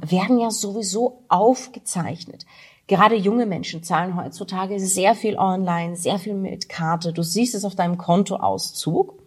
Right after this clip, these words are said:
und kannst es somit sehr einfach zuordnen, ohne dass du jede einzelne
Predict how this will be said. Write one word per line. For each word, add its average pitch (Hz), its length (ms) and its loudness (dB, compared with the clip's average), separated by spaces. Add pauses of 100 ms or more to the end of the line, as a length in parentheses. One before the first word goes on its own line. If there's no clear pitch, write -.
(380)
und 208 160 4
kannst 247 380 0
es - 120 -6
somit 226 340 -4 (160)
sehr 269 580 2
einfach 214 400 -4
zuordnen, 202 640 2 (160)
ohne 277 420 6
dass 240 180 0
du 220 80 0
jede 208 340 0
einzelne 185 680 -2